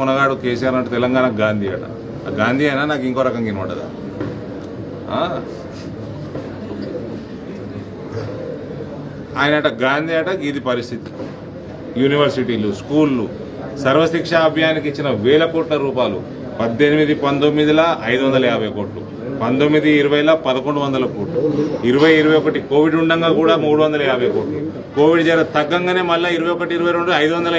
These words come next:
యాభై కోట్లు. ఈ రకంగా కేంద్రం నుంచి ప్రతి సంవత్సరం వస్తా ఉంటే నిధులు, ఇది సిక్స్టీ పర్సెంటే. దీంట్లో నా అదనంగా ఫార్టీ పర్సెంట్ వేసి ఇంప్లిమెంట్ చేయాలా. మన స్కూళ్ళ పరిస్థితి ఏముందండి?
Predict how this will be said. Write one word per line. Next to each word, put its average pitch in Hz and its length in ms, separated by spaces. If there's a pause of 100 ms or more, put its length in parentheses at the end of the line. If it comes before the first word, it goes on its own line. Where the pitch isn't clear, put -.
యాభై 151 260
కోట్లు. 117 260 (800)
ఈ - 20 (100)
రకంగా 180 260 (100)
కేంద్రం 170 320
నుంచి 160 200
ప్రతి 143 320
సంవత్సరం 170 460
వస్తా 165 300
ఉంటే 151 240
నిధులు, 131 300 (560)
ఇది 151 180
సిక్స్టీ 196 300
పర్సెంటే. 147 420 (160)
దీంట్లో 160 260 (140)
నా 165 40 (200)
అదనంగా 180 400
ఫార్టీ 160 280
పర్సెంట్ 170 360
వేసి 170 260
ఇంప్లిమెంట్ 185 440
చేయాలా. 131 300 (300)
మన 147 160
స్కూళ్ళ 180 220 (100)
పరిస్థితి 175 340
ఏముందండి? 180 400